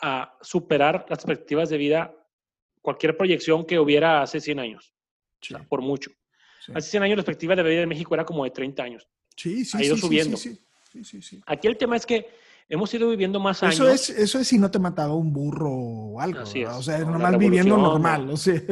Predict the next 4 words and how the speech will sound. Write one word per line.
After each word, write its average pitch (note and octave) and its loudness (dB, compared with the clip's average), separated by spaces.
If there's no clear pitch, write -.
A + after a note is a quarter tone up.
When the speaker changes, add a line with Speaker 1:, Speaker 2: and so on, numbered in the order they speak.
Speaker 1:
Claro. - -4
Pero, G3+ 2
o D#3+ -12
sea - -2